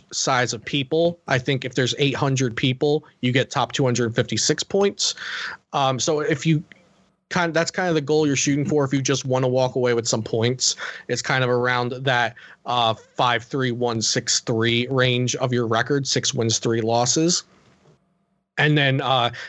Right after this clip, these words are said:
nineteen match points and above is guaranteed to make it into day two.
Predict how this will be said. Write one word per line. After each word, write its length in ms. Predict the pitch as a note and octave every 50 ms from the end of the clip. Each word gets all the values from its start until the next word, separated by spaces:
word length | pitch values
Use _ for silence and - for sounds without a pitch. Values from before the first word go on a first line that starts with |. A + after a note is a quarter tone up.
| -
nineteen 520 | - C#3+ D#3+ F#3 G3 F#3 - - F3+ E3 D#3
match 300 | D3+ C3 C3+ C3 - -
points 320 | - D3+ C3+ C3 B2 -
and 160 | B2+ B2+ B2+
above 400 | A#2+ A2+ A#2+ C3+ C3 B2+ A#2+ A2+ B2
is 80 | A2
guaranteed 640 | - - B2+ B2 A#2+ A2+ G#2+ - - C#3 B2 A#2 A2+
to 80 | - B2
make 180 | A2+ A2 G#2
it 80 | - A2
into 200 | A2 G#2 - A2+
day 200 | G2+ A2+ G#2+ G#2
two. 460 | F#2+ - - - A2+ G2+ F#2+ F#2+ F#2